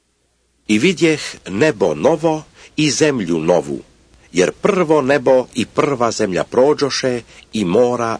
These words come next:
više nema. I ja, Ivan, vidjeh grad sveti, Jeruzalem nov, gdje silazi od Boga s neba,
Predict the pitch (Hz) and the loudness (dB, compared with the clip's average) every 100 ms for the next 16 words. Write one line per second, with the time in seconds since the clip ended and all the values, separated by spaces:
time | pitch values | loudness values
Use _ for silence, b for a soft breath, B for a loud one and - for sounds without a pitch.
0 | - 82 85 - 85 69 87 73 71 73 | -10 -10 -6 -6 -6 -2 -2 -2 -8 -10
1 | - _ _ _ _ _ _ _ B B | -14 _ _ _ _ _ _ _ B B
2 | B - 196 185 180 - - 160 147 156 | B -4 2 2 2 -2 -4 -2 0 0
3 | 147 143 B B B - - 185 156 151 | -2 -8 B B B -4 -2 0 2 0
4 | 127 - 110 139 85 - - 160 180 156 | -2 -4 0 2 0 -4 -4 0 0 0
5 | 147 151 139 - _ - - 117 156 135 | -4 -8 -10 -12 _ -2 0 0 0 -2
6 | 120 107 92 117 95 90 _ b b b | -4 -4 0 0 0 -10 _ b b b
7 | 82 113 98 - 180 160 127 135 123 110 | -2 -2 0 0 0 0 -2 -2 0 0
8 | - 127 98 85 127 147 135 127 | 0 0 0 -2 -2 -2 -2 -4